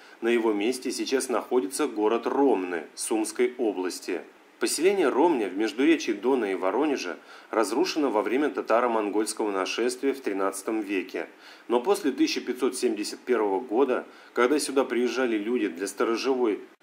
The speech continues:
службы, оно недолго оставалось пустым. Вскоре после основания Воронежа в конце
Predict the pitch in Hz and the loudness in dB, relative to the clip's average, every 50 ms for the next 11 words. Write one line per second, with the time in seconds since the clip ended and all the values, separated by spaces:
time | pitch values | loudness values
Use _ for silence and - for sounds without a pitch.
0 | _ - - - 107 113 151 190 180 - 107 98 82 73 - - - - _ - | _ -12 -8 -4 0 2 2 2 2 0 -4 -6 -6 -8 -10 -16 -20 -18 _ 0
1 | 104 120 135 170 185 190 160 120 127 151 151 - 147 135 139 - 110 101 98 104 | 2 2 4 4 4 2 2 4 2 2 2 2 0 -2 0 0 0 0 2 0
2 | 107 - - - 123 123 127 - - - 104 92 80 78 78 - - - - - | 0 -2 -4 -6 -6 -6 -6 -6 -4 -4 -4 -4 -4 -6 -10 -14 -20 -20 -20 -20
3 | _ - - - 160 180 190 185 175 165 - - 143 135 135 143 135 135 143 143 | _ -12 2 6 8 8 8 6 4 0 0 0 0 0 0 0 0 0 2 2
4 | 135 120 104 101 107 110 127 151 160 139 95 92 90 - - - 117 127 127 - | 2 2 2 2 2 2 2 2 0 0 -2 -4 -6 -6 -4 -2 -2 -2 -2 0
5 | - 139 120 101 | 2 2 2 2